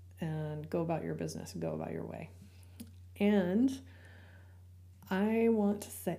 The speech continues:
to share that in this path of leaning into joy and slowing down and restoring and really modeling that for myself and for my clients and the people that are in my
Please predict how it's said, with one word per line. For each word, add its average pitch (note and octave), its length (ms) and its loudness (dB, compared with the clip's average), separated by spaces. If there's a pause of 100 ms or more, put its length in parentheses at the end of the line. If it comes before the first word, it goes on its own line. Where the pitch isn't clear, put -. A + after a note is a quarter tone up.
to F#3+ 160 -2
share F#3 400 0
that E3 420 -2 (460)
in G3 640 6 (500)
this G3 500 0
path C4 520 -4 (180)
of F#3+ 460 2 (600)
leaning A3 320 6
into A3 200 2
joy G#3+ 560 2
and G3 480 4
slowing G#3 460 4
down G3+ 400 4
and F#3 260 -2
restoring F#3 720 2
and F3 280 -2 (960)
really G#3+ 200 12
modeling F#3 500 6
that F#3+ 380 2
for F#3+ 160 0
myself F3 920 0
and F3 320 0
for F3+ 80 0
my E3+ 140 0
clients F#3 580 0
and F3+ 120 2
the F3+ 60 0
people F3 300 -2
that E3+ 160 0
are F3 120 2
in F3 100 2
my E3+ 340 0